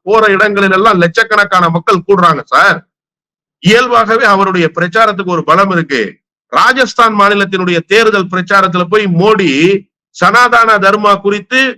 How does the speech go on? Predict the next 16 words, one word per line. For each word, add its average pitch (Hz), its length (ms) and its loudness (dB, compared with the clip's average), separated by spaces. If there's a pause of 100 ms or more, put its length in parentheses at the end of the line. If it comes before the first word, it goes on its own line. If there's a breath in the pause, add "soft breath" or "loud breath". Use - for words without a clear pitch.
ஸ்டாலினுடைய 240 680 2
மகன் 202 380 -2
பேசுறாருன்னு 214 580 2
தான் 220 160 0
பிரச்சாரத்துல 196 540 0
பேசினார். 180 340 -2
ராஜஸ்தான்ல 190 640 0
போய் 202 180 0
பேச 196 320 -2
வேண்டிய 180 240 -2
அவசியம் 190 480 -2
ஏதாவது 156 240 0
இருக்கா? 139 280 0 (720)
பேசினார். 202 520 0
காரணம் 208 540 0
என்ன? 180 100 0